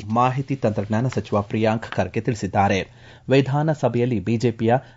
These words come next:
ವೇದವ್ಯಾಸ್ ಕಾಮತ್ ಅವರ ಪ್ರಶ್ನೆಗೆ ಉತ್ತರಿಸಿದ ಸಚಿವ ಪ್ರಿಯಾಂಕ್ ಖರ್ಗೆ,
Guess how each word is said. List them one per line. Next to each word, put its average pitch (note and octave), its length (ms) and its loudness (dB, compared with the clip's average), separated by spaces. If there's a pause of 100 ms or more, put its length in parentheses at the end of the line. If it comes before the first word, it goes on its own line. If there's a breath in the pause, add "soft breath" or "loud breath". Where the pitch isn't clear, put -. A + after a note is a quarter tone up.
ವೇದವ್ಯಾಸ್ C3 640 0
ಕಾಮತ್ B2 380 -2
ಅವರ G#2+ 180 0
ಪ್ರಶ್ನೆಗೆ A#2 440 0
ಉತ್ತರಿಸಿದ A2 520 0 (120)
ಸಚಿವ A2 400 0
ಪ್ರಿಯಾಂಕ್ A2 520 0
ಖರ್ಗೆ, G#2+ 400 0